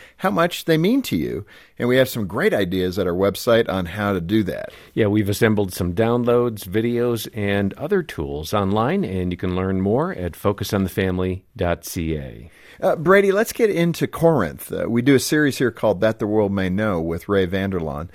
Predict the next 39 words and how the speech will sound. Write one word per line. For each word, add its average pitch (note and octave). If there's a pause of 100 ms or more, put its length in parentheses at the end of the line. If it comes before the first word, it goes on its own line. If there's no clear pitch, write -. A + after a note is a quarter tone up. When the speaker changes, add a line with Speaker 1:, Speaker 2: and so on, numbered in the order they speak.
(280)
Speaker 1:
Uh, -
he's G#2
a F#2+
historian A2
who, G2
who A2
knows C#3
all F3+
about F#2+
Jewish G2+
culture, C2
and F#2+
boy, D#3+
he's D#3+
a E2+
great C3+
teacher G#2+
when E2+
you E2+
go F2
to F2
Israel F2
with E2
him, G2
and G2
I've G2+
been B2+
to A#2
Corinth E2
with -
him, F#2
and E2+ (480)
i-, -
it's G#2+
an A2
amazing A#2+
sight -
to G#2+
see. E2+